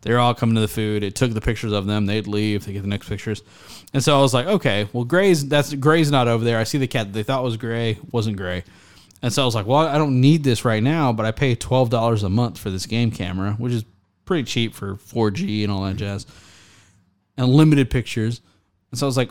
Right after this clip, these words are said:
"Well, I'll just offer, like, a free service. Like, if your cat goes missing, contact me, and I'll take this crate, I'll drop it off, and then we'll put food in it.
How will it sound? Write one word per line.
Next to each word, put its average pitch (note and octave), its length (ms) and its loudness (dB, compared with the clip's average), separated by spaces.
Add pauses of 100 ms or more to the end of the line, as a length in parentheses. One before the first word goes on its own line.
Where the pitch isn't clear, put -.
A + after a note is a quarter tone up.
"Well, D#3 180 2
I'll A3 80 4
just A3 160 0
offer, D#3 300 2
like, A#2+ 180 0
a B2 60 -4
free A2 240 -4
service. F2+ 560 -8
Like, G2 160 -10
if G2 100 -8
your G#2+ 120 -4
cat D3 280 -2
goes A#2 200 0
missing, G#2+ 400 0
contact G2 520 -4
me, G2 200 -4
and F#2 80 -4
I'll F#2 220 -6
take G#2 220 -6
this - 160 -12
crate, F#2+ 300 -4
I'll E2+ 100 -6
drop D#2+ 240 -6
it E2+ 80 -6
off, D#2 300 -8
and F2 80 -8
then E2+ 320 -8 (160)
we'll G#2 120 -6
put A#2 180 -6
food G#2 260 -4
in G#2 120 0
it. G2+ 200 -2